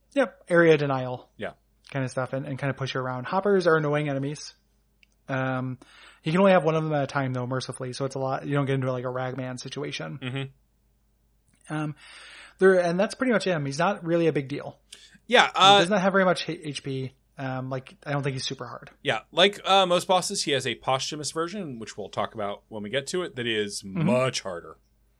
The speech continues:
Speaker 1: Yes, absolutely. Like, w-, uh, one of the, one of the least fair feeling bosses in the game, I think.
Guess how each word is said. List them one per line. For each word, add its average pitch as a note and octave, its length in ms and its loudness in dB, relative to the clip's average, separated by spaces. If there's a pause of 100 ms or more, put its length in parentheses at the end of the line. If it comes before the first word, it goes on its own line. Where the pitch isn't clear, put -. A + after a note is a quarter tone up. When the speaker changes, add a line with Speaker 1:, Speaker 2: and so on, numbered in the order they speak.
Speaker 1:
Yes, - 400 -4
absolutely. C3 680 -8
Like, C#3+ 140 -2
w-, E3 180 -4
uh, C#3+ 80 2
one D#3 280 0
of D3 80 0
the, D3 100 2
one D#3+ 220 2
of E3 100 2
the D3+ 340 -2
least D3 440 -8
fair C#3 260 0
feeling C3 320 -4
bosses B2 340 -8
in A#2+ 80 -12
the A#2+ 80 -12
game, B2 200 -10
I C3 80 -10
think. D#3 180 -16